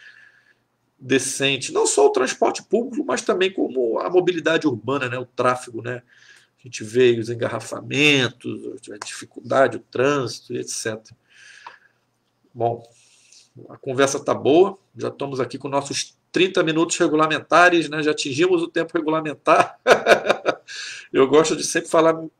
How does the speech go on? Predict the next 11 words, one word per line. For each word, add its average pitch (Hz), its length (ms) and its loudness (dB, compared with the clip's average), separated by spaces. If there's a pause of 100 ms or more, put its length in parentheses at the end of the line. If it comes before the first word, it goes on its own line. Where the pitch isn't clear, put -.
(320)
trinta 190 300 0
minutos 147 420 0
aqui, 123 460 -8
então 131 220 -4
eu 143 80 0
vou 147 120 -2
começar 147 320 -2
a 147 40 -2
fazer 151 200 -2
os 147 80 -2
encerramentos 143 720 -4